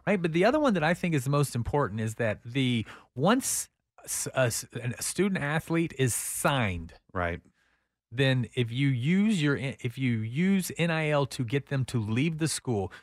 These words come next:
Speaker 1: you should not be able to use the portal for three years.
Speaker 2: I think you're probably right on
Speaker 1: I
Speaker 2: that.
Speaker 1: think, you know what I'm saying?
Speaker 2: You're
Speaker 1: After
Speaker 2: talking about
Speaker 1: Nice-,
Speaker 2: for transfer portal?
Speaker 1: yeah, you
Speaker 2: Yeah.
Speaker 1: could, if you
Speaker 2: Yeah.
Speaker 1: go like,
Speaker 2: That,
Speaker 1: "Hey,
Speaker 2: that's where it gets ugly.
Speaker 1: hey,
Speaker 2: Yeah.
Speaker 1: hey, Uncle Johnny, can you talk to Mister Number Five and
Speaker 2: Right.
Speaker 1: tell him that I'll pay him a million dollars if he comes to my school?"
Speaker 2: Some,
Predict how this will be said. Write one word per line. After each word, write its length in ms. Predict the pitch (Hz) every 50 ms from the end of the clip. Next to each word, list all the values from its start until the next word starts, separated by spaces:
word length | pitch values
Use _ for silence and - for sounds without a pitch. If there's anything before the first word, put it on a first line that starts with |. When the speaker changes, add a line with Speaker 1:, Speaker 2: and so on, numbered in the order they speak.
| _ _ -
Speaker 1:
you 100 | 120 123
should 280 | - - - 127 107 104
not 240 | 113 113 110 113
be 120 | 131 135 131
able 140 | 131 127 123
to 60 | 120
use 200 | 117 120 113 107
the 80 | -
portal 300 | 107 - - 117 107 110 98
for 160 | - - 95
three 240 | 90 - 98 95 92
years. 340 | 87 80 85 85 - - - - -
Speaker 2:
I 180 | 82 90 98 98
think 340 | - - 85 87 82 - -
you're 80 | 78
probably 320 | - - 76 76 73 73 73
right 160 | 71 73 71
on 80 | 67 -
Speaker 1:
I 100 | - 139 147
Speaker 2:
that. 80 | -
Speaker 1:
think, 200 | - 180 175 120
you 60 | 147 175
know 60 | 180
what 60 | 180
I'm 60 | 175 165
saying? 160 | - 185 160
Speaker 2:
You're 60 | 139 151
Speaker 1:
After 60 | - - 170
Speaker 2:
talking 80 | 170 175
about 80 | 190 233
Speaker 1:
Nice-, 80 | 226
Speaker 2:
for 40 | -
transfer 300 | 143 151 170 - - 165
portal? 380 | - 170 175 170 180 180 175 -
Speaker 1:
yeah, 200 | 110 101 95 -
you 60 | 190
Speaker 2:
Yeah. 60 | 196
Speaker 1:
could, 160 | - 214 160 160 160 -
if 0 | 160 165
you 60 | - -
Speaker 2:
Yeah. 200 | - 233 262 -
Speaker 1:
go 180 | 226 220 214
like, 140 | 208 196 -
Speaker 2:
That, 120 | 151 170 -
Speaker 1:
"Hey, 60 | 208
Speaker 2:
that's 180 | 214 185 - -
where 100 | 175 143
it 40 |
gets 200 | 131 127 - - -
ugly. 280 | 131 123 107 95 87 82
Speaker 1:
hey, 320 | 85 - - 214 208 196 175
Speaker 2:
Yeah. 220 | 165 - - -
Speaker 1:
hey, 280 | 185 180 185 185 160 - -
Uncle 380 | 156 190 202 190 - 208 226
Johnny, 540 | 196 175 180 190 170 160 156 151 156 160 170
can 220 | 160 - - 160 156
you 100 | 170 185
talk 300 | 175 - 202 190 190 - -
to 80 | -
Mister 360 | 185 180 185 180 180 - - 175
Number 300 | 175 175 175 175 190 196
Five 580 | - - - 151 143 135 127 120 120 127 127 139
and 100 | 135 117
Speaker 2:
Right. 120 | 104 104
Speaker 1:
tell 200 | - 165 170 175
him 320 | 165 175 175 175 175 170 160
that 220 | 156 156 143 131 -
I'll 260 | 120 131 143 165 -
pay 200 | - 151 175 170
him 100 | 160 143
a 60 | 131
million 300 | 139 143 147 160 170 165
dollars 320 | 151 135 131 135 135 127 120
if 60 | 120
he 80 | 120 120
comes 220 | - 123 117 104 -
to 60 | 120
my 120 | 113 104 101
school?" 320 | 98 - - 120 98 85 -
Speaker 2:
Some, 180 | - - 117